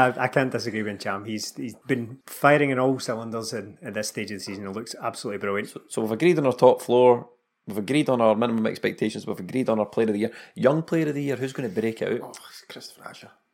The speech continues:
Speaker 1: It's,
Speaker 2: Has
Speaker 1: um,
Speaker 2: to, it has to be.
Speaker 1: well, it's
Speaker 2: I've
Speaker 1: a,
Speaker 2: been
Speaker 1: it's
Speaker 2: saying
Speaker 1: an
Speaker 2: it for
Speaker 1: open
Speaker 2: ages.
Speaker 1: <laughs>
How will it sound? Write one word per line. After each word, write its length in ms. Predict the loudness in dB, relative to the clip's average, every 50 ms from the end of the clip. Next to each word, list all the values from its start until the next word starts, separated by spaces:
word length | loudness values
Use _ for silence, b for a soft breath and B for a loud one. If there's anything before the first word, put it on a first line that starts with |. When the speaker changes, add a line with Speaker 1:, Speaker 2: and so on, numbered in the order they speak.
| _ _ _ -10
Speaker 1:
It's, 280 | -6 -6 -4 -2 0 2
Speaker 2:
Has 200 | 4 4 4 4
Speaker 1:
um, 160 | 2 0 -2 -4
Speaker 2:
to, 100 | -6 -8
it 60 | -10
has 140 | -12 -12 -10
to 100 | -8 -6
be. 200 | -6 -6 -8 -10 _ _ -4
Speaker 1:
well, 340 | 0 2 4 2 2 -2 -6 -10 -6
it's 160 | -6 -4 -2 0
Speaker 2:
I've 80 | 0
Speaker 1:
a, 20 | 0
Speaker 2:
been 80 | 0 0
Speaker 1:
it's 100 | 2 2
Speaker 2:
saying 100 | 4 4
Speaker 1:
an 80 | 4
Speaker 2:
it 60 | 4
for 80 | 4 4
Speaker 1:
open 100 | 4 2 2
Speaker 2:
ages. 320 | 0 -4 -6 -8 -10 -12
Speaker 1:
<laughs> 20 | -10